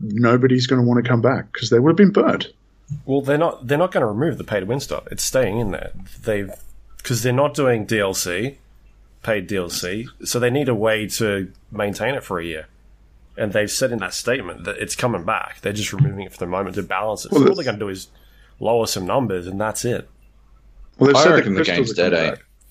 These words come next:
Speaker 1: Yeah. It, it, yeah. My prediction is it's D O A.
Speaker 3: Like,
Speaker 1: Um,
Speaker 3: based, based on how poorly, like, how hard it was to get a fucking game at launch for the first game, and the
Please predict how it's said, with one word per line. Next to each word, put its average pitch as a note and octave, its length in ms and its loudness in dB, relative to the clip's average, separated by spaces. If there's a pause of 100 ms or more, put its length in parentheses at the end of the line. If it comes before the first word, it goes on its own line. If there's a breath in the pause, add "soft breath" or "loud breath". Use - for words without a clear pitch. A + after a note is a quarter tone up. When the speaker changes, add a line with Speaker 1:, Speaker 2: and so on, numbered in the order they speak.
(480)
Speaker 1:
Yeah. G#2 300 2 (380)
It, B2 220 -2
it, C#3 200 4 (140)
yeah. G#2 220 2
My D3+ 180 4
prediction D3 400 4
is F#2+ 160 -2
it's F#2+ 180 -10
D F#2+ 200 2
O E2+ 120 2
A. E2+ 120 0 (720 loud breath)
Speaker 3:
Like, D#3 220 4
Speaker 1:
Um, E2 180 -8
Speaker 3:
based, F3 320 2
based F#3 260 2
on E3+ 140 2
how D3 320 2
poorly, C#3 800 4 (720 loud breath)
like, A#2 180 4
how C#3 200 2
hard B2+ 240 6
it B2+ 40 6
was A#2+ 240 2
to A2 80 -4
get A2+ 140 6
a A2 60 4
fucking G#2 440 4
game G2+ 640 4 (280)
at F#2 260 2
launch - 680 2 (240)
for G#2+ 100 2
the F#2+ 60 4
first G2+ 380 4
game, C#3 340 4
and G2+ 200 6
the F2+ 240 4